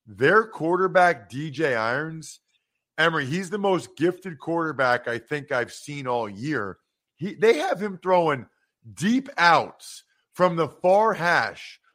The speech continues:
all game, and then when he runs, he's six six, two ten, but he's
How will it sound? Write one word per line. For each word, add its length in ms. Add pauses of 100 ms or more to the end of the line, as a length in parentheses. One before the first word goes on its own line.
(240)
all 240
game, 500 (320)
and 140
then 120
when 120
he 200
runs, 440
he's 260
six 300
six, 260
two 240
ten, 480 (480)
but 220
he's 440